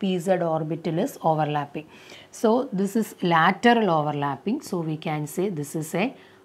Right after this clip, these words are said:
pi bond. So this is a pi bond. Actually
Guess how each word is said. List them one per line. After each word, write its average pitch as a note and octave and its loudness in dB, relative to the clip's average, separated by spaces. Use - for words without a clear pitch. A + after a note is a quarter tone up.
pi D#3 4
bond. C#3+ -2
So G3+ -4
this E3 -2
is E3+ -4
a F3 0
pi D#3+ 0
bond. C#3+ -2
Actually F#3 0